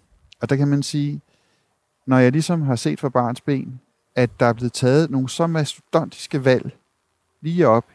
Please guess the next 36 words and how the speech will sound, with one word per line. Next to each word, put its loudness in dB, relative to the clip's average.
i -6
det, -4
man -4
kalder -2
Brøndby -4
Strand-planen, -6
og 4
hvor 4
at, -2
øh, 0
folks -2
hverdag -2
fik -4
nogle -2
linjer -2
og, 0
og -2
strukturer, -8
som, -2
øh, -2
var -10
fuldstændig -6
forudgivet. -2
Det 4
har 6
ligesom -2
gjort, -2
at -2
jeg 0
har -2
tænkt -4
meget 0
på -6
det -6
her -2
med, -4